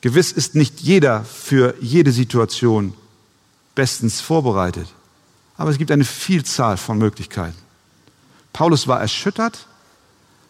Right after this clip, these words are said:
aber er reagierte nicht mit Beschimpfung und klagte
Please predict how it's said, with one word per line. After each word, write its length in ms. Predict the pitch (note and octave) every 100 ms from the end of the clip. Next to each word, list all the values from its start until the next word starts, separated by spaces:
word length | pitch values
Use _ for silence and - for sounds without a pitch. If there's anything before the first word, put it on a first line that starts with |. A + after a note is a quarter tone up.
| _ _ -
aber 220 | C#3 C3+
er 140 | C3
reagierte 540 | B2 C3+ G#2+ C3 D#3+ B2+
nicht 200 | E3+ -
mit 160 | D#3
Beschimpfung 680 | - A#2 - G3+ - G#3+ G#3+ - _ _ _ _ _ _ _ -
und 180 | B2 A#2
klagte 640 | - A#2 D3+ - G#3+ G#3+